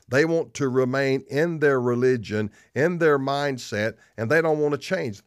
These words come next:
The Jewish people did not wanna change. You got Jewish people today who still have not changed. And they, they, regrettably,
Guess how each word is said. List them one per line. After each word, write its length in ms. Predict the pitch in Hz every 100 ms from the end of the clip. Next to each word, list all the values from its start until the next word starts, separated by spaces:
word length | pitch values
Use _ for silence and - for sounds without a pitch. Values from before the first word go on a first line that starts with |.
| _
The 140 | - 165
Jewish 340 | 143 269 -
people 320 | 196 190 180
did 220 | 151 160 156
not 160 | 160
wanna 180 | 151 156
change. 160 | 180 - -
You 140 | 220
got 180 | 277 160
Jewish 300 | 120 165 131
people 300 | 165 147 156
today 180 | 165 131 -
who 160 | 202 226
still 300 | - 254 220
have 100 | 143
not 260 | 127 -
changed. 560 | - 113 90 - - _ _ _ _ -
And 80 | 147
they, 120 | 156
they, 180 | 131 143 107
regrettably, 640 | 123 107 147 226 151 139